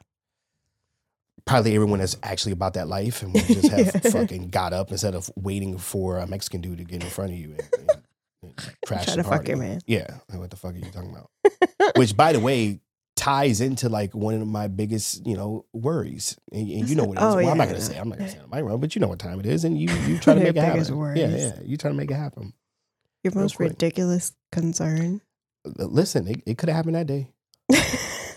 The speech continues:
Speaker 1: Coulda happened that day. <laughs> Could have happened.
Speaker 2: Oh my God.
Speaker 1: Yeah, good thing I did not have my pants pulled down.
Speaker 2: Yeah.
Speaker 1: That would have been wild.
Speaker 2: Or appropriate. You're in the bathroom.
Speaker 1: Well, I'm in the bathroom.
Speaker 2: Yeah.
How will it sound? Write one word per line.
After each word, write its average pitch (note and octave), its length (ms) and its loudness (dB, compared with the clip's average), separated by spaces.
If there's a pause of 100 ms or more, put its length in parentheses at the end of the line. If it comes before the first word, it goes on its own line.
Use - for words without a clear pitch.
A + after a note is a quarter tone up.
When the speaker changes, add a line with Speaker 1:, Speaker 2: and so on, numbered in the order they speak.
(180)
Speaker 1:
Coulda C#3 180 0
happened D3+ 220 -2
that D3+ 100 -4
day. - 1300 0
<laughs> - 1000 -20
Could F3 580 0
have B2+ 380 4 (100)
happened. - 280 0 (240)
Speaker 2:
Oh G3+ 60 -4
my D#3 440 -6 (140)
God. D#3+ 420 -6
Speaker 1:
Yeah, A2 160 4 (120)
good D3 200 -4
thing - 420 -10
I E2+ 120 -20 (180)
did G2 220 -10
not - 260 -18
have - 440 -14
my - 160 -20
pants - 300 -16
pulled - 300 -14
down. F#3 100 2
Speaker 2:
Yeah. D3+ 220 -2 (220)
Speaker 1:
That A#2+ 200 4
would F#2 120 -4
have A2 80 -14
been - 280 -14 (280)
wild. - 480 -10 (1120)
Speaker 2:
Or F#4 320 -2
appropriate. - 580 -4
You're F3+ 120 2
in G3 120 2
the F#3+ 60 0
bathroom. D3+ 340 0
Speaker 1:
Well, A2+ 100 10
I'm A2 100 6
in G#2+ 60 4
the F#2 60 -2
bathroom. E2+ 540 -2
Speaker 2:
Yeah. - 120 -4